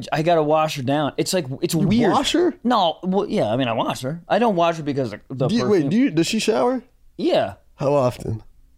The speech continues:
Speaker 1: Um, I say I give a little split splash on Saturday night in a bath. Uh, probably, like, maybe, like, once a month.
Speaker 2: Do you wash her feet?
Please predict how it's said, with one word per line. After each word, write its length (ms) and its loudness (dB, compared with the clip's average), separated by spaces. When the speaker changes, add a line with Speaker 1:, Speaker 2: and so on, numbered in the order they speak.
Speaker 1:
Um, 380 0
I 100 0
say 160 -2
I 60 2
give 160 0
a 20 0
little 220 2
split 480 -4
splash 360 0
on 140 -2
Saturday 380 -2
night 220 -2
in 100 -2
a 60 0
bath. 440 0
Uh, 280 4
probably, 320 -2
like, 140 2
maybe, 260 0
like, 160 2
once 200 -2
a 40 -2
month. 340 -2
Speaker 2:
Do 80 0
you 40 4
wash 180 2
her 100 -4
feet? 280 -2